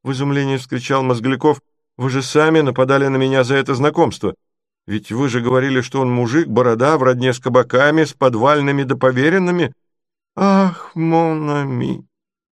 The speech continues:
мало ли мы что говорим необдуманного.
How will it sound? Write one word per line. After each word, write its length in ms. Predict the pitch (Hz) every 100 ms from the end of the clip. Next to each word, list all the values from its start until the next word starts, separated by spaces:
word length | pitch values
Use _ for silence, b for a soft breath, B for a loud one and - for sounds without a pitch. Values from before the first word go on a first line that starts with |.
| _ -
мало 500 | 143 139 160 170 175
ли 120 | 165
мы 160 | 156
что 220 | 143 - 135
говорим 500 | 131 131 131 135 113
необдуманного. 880 | 120 101 82 131 82 71 60 -